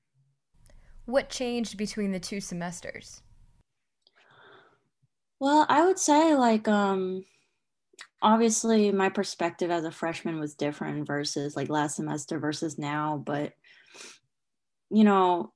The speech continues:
Speaker 2: there was a lot of, I guess, the way I talked about things, like, "Oh, like, you know, if, when I go to Q school or if I even make it through stage two," or a lot of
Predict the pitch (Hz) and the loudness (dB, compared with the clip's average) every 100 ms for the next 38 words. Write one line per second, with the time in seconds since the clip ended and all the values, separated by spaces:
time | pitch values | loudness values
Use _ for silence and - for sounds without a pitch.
0 | - 240 220 208 180 175 175 165 160 156 | -2 0 4 4 4 4 2 0 -4 -8
1 | - _ _ _ _ - 185 196 190 - | -16 _ _ _ _ -4 2 4 2 0
2 | 180 165 165 160 147 143 151 151 160 151 | 0 2 2 2 0 -2 -4 -4 -4 -4
3 | 151 - 160 160 160 - 143 120 131 - | -4 -4 -4 -4 -6 -6 -4 -4 -6 -14
4 | _ 196 220 226 220 220 208 170 156 151 | _ 2 4 6 6 4 4 2 -2 -4
5 | - _ _ _ _ _ _ 202 208 196 | -12 _ _ _ _ _ _ 0 2 2
6 | 180 175 170 - 185 - _ _ _ _ | 2 2 0 -2 -4 -6 _ _ _ _
7 | _ 170 170 190 185 180 175 170 190 175 | _ -2 2 2 2 0 -2 -2 0 0
8 | - 175 165 165 151 180 160 151 151 147 | 0 -2 -2 -2 -4 -4 -4 -2 -4 -6
9 | _ _ 208 208 190 180 185 175 165 165 | _ _ -2 0 2 2 2 0 -2 0
10 | 175 165 156 _ - 175 165 - 165 160 | 0 -2 -4 _ -4 0 0 -2 -6 -6
11 | - - 165 156 139 - 170 180 160 | -8 -6 -4 -2 -4 -2 0 0 0